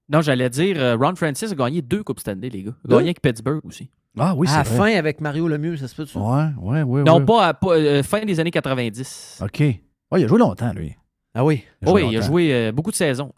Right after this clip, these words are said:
Speaker 3: Ouais, exact. Euh, qu'est-ce que vous pensez des équipes, là ? Le Toronto pense,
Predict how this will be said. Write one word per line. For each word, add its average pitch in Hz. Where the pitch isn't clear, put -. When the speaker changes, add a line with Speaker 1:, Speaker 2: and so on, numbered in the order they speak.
Speaker 3:
Ouais, 82
exact. 95
Euh, 101
qu'est-ce 160
que 294
vous 247
pensez 190
des 127
équipes, 151
là ? 139
Le 139
Toronto 165
pense, 170